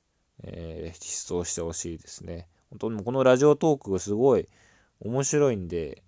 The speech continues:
そういう意味で良くなってほしいっていう意味で、えー、今回伝えさせてもらいました。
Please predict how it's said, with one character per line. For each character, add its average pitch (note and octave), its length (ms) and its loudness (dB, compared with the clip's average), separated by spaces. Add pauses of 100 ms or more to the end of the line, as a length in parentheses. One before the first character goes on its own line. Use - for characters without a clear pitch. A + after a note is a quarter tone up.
(140)
そ D3 240 -2
う D3 40 2
い D3+ 60 0
う - 20 0
意 D3+ 40 -2
味 D3+ 160 -4
で D#3+ 120 0
良 D3 120 6
く C#3+ 100 -4
な C3+ 100 0
っ - 20 -14
て C3+ 120 -4
ほ C3 80 4
し C#3 180 -4
い - 20 -12
っ - 20 -12
て - 180 -6
い - 20 0
う - 20 -2
意 C3+ 40 -6
味 C#3 140 -6
で、 D#3 260 -2 (100)
え D#3+ 440 -10
ー、 - 20 -18
今 - 140 -18
回 - 140 -14
伝 - 260 -14
え D2 40 -14
さ D2 140 -20
せ - 80 -12
て - 80 -16
も - 140 -18
ら A2+ 80 -16
い - 80 -18
ま - 140 -18
し - 100 -14
た。 - 200 -18